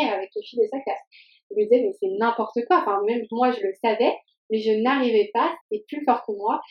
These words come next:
Et vu que lui, il était vraiment différent de moi là-dessus, bah, ça a vraiment fait un équilibre et ça m'a aidée. Et maintenant, je ne suis plus comme ça, fort heureusement, parce que c'est très fatigant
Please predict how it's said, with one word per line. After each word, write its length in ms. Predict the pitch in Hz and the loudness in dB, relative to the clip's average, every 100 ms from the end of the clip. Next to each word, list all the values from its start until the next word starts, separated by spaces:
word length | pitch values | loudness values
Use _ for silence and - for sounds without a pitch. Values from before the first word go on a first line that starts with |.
| - - | -18 0
Et 180 | 214 208 | 2 4
vu 160 | 285 302 | 2 0
que 80 | 233 208 | -2 2
lui, 160 | 262 | 4
il 80 | 226 | 6
était 220 | 202 208 202 | 6 2 -2
vraiment 240 | 226 247 - | -2 -2 -4
différent 380 | 240 - 220 220 | -6 -2 -2 -2
de 60 | - | -2
moi 100 | 220 | 0
là-dessus, 320 | 196 - - | 0 -4 -2
bah, 120 | 220 202 | -2 -2
ça 80 | 185 | -4
a 40 | 185 - | -6 -4
vraiment 240 | 226 240 233 | -2 0 -2
fait 80 | 226 | -4
un 40 | 214 | -2
équilibre 400 | 214 - 247 247 | -4 -2 -4 -2
et 160 | 208 190 | -4 -4
ça 120 | 196 | -4
m'a 140 | 196 185 208 | -4 -4 -2
aidée. 420 | 208 214 247 196 | -2 2 2 2
Et 40 | |
maintenant, 380 | 185 190 214 - - - - _ | 0 -6 -8 -12 -16 -20 -20 _
je 120 | - | -8
ne 80 | 208 | -8
suis 160 | 208 - | -8 -2
plus 200 | 254 330 | 2 4
comme 180 | 311 233 | 4 0
ça, 200 | - 285 | 0 0
fort 180 | 269 - | 0 -2
heureusement, 360 | 220 220 220 254 | 0 0 2 0
parce 120 | 240 | 0
que 60 | - | -2
c'est 140 | 208 - | -4 -6
très 100 | 277 | -2
fatigant 480 | 277 277 233 226 - | 0 0 2 2 0